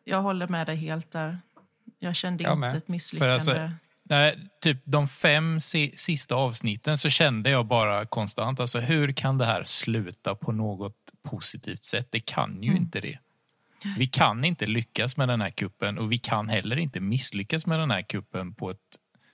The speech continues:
Speaker 3: dåligt sätt. Så att, hur ska det kunna gå?
Speaker 1: Mm. Vi
Speaker 2: Som jag
Speaker 1: överlevde.
Speaker 2: ser det så levererade vi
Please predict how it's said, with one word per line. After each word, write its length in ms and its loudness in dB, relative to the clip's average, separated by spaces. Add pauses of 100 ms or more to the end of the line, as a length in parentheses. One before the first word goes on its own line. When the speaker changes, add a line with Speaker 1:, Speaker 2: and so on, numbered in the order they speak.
(200)
Speaker 3:
dåligt 400 -6
sätt. 260 2 (140)
Så 180 -4
att, 420 -8 (1200)
hur 180 0
ska 180 -2
det 100 -6
kunna 260 -4
gå? 360 -4 (540)
Speaker 1:
Mm. 340 -2 (1400)
Vi 100 -4
Speaker 2:
Som 80 0
jag 40 2
Speaker 1:
överlevde. 280 4
Speaker 2:
ser 220 4
det 100 4
så 160 2
levererade 840 2
vi 520 2